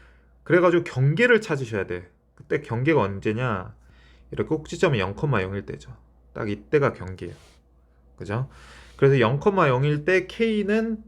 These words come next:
꼭지점이 영, 영이라면 K는 영일 때니까 K가 영서부터 그다음 언제 딱 경계가 되냐? 접할 때죠.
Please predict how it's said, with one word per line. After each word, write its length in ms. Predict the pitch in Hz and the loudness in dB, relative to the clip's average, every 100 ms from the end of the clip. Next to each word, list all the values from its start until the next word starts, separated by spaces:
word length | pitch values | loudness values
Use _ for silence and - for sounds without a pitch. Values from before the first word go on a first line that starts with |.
| - _ _ _ _ _ - | -20 _ _ _ _ _ -2
꼭지점이 460 | 202 202 208 190 123 | 0 0 0 2 2
영, 140 | 107 | 0
영이라면 560 | 151 139 107 107 104 104 | 2 2 2 0 -2 -2
K는 340 | 175 160 107 | -2 0 0
영일 300 | 92 117 120 | 0 0 -2
때니까 340 | 104 90 95 | -2 -2 -4
K가 400 | - - 175 156 | -4 2 4 4
영서부터 800 | 98 98 107 127 104 127 110 87 - - _ _ _ _ _ _ _ | 2 0 -2 -2 -2 -2 -2 -2 -14 -20 _ _ _ _ _ _ _
그다음 360 | - 139 113 90 - _ _ _ _ _ - | 0 2 2 -2 -20 _ _ _ _ _ -2
언제 400 | 113 151 185 180 | 0 4 2 2
딱 160 | 175 | -4
경계가 380 | - 120 139 127 | -4 -2 2 2
되냐? 480 | 110 131 170 180 - _ | 2 2 -2 -2 -10 _
접할 360 | - 117 - 156 | -10 -6 -2 -2
때죠. 300 | 104 64 | -2 -6